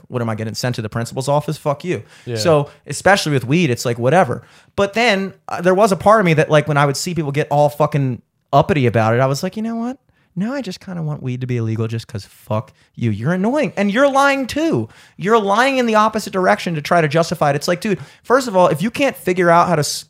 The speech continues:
Speaker 1: get and smoke weed illegally without going to fucking jail,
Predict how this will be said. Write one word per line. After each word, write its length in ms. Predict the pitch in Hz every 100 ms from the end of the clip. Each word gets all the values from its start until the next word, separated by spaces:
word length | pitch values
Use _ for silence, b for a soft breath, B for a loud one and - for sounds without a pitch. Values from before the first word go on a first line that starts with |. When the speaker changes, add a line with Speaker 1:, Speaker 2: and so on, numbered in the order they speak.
| 123
Speaker 1:
get 240 | 135 185
and 160 | 147 139
smoke 320 | - 139 156
weed 300 | 120 143 151 135
illegally 600 | 127 113 127 151 156 156 B B
without 440 | 135 135 139 135
going 260 | 127 135 135
to 40 |
fucking 320 | 123 170 123
jail, 380 | 113 113 120 120